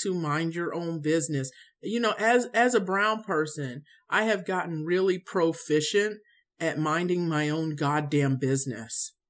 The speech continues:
Because if I don't, y'all will come and tell me to mind my goddamn business. So I've become really good at minding my own business.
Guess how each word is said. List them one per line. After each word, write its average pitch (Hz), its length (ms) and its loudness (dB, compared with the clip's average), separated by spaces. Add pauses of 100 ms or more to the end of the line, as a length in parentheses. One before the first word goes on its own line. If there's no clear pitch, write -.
(240)
Because 165 440 2
if 151 200 0
I 135 160 2
don't, 156 580 2 (640)
y'all 165 400 4
will 185 140 4
come 196 260 0
and 156 160 0
tell 165 320 4
me 139 200 0
to 175 180 4
mind 143 380 4
my 131 180 0
goddamn 131 600 2
business. 131 720 0 (340)
So 170 280 4
I've 175 380 2
become 185 500 -4
really 180 440 2
good 156 260 0
at 175 140 -2
minding 151 440 -2
my 139 180 0
own 143 200 -2
business. 147 380 0